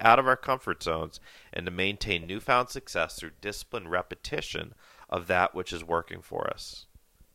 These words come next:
Virgo is an earth sign that is represented by the maiden. It is associated with Persephone in the Greek mythology. Virgo is very much associated with the wheat crop, as the ancients thought that Virgo,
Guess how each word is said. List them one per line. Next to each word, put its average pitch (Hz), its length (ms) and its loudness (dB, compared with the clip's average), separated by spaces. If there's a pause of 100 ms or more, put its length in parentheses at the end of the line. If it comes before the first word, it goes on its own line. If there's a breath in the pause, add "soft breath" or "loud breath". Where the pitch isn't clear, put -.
(100)
Virgo 127 420 4
is 110 140 2
an 87 160 -6
earth 160 240 4
sign 82 380 -4
that 82 100 0
is 82 180 -8
represented 87 640 -2
by 80 220 4
the 87 140 -2
maiden. 127 540 -2 (600 soft breath)
It 92 140 -6
is 98 100 -2
associated 143 560 0
with 98 180 -4
Persephone 85 920 -2 (320 soft breath)
in 92 160 -4
the 92 80 -2
Greek 107 420 -4
mythology. 87 640 0 (640 loud breath)
Virgo 120 400 6
is 87 140 4
very 98 260 6
much 110 240 -2
associated 98 540 -2
with 85 180 -6
the 85 80 -6
wheat 90 360 -10
crop, 82 440 2
as 85 140 -4
the 92 180 -8
ancients 123 420 -4
thought 101 260 2
that 82 120 0
Virgo, 82 640 2